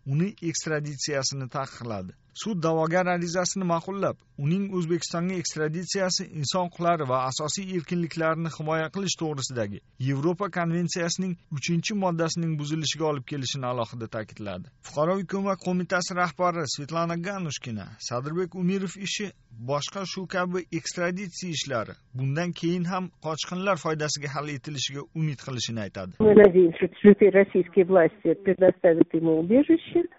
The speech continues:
Speaker 2: э, и он сможет спокойно проживать здесь со своей семьей, от которой был довольно долго.
Speaker 1: Biz Rossiya hukumatining Umirovga panoh berishiga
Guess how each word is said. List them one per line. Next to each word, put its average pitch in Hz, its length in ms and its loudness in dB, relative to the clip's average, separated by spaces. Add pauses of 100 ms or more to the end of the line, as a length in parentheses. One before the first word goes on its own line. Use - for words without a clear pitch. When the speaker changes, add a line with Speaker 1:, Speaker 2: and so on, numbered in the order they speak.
(140)
Speaker 2:
э, 185 460 12
и 262 420 8
он 254 360 6
сможет 233 380 8 (340)
спокойно 220 440 6
проживать 180 520 2
здесь 247 220 10
со - 100 -20
своей 196 340 6
семьей, 208 340 8
от 247 120 2
которой 202 380 0
был 175 220 -6
довольно 190 380 -8
долго. 160 480 -12
Speaker 1:
Biz 190 260 0
Rossiya 185 360 -2
hukumatining 180 640 -4
Umirovga 180 480 -2
panoh 175 400 -4
berishiga 123 540 -6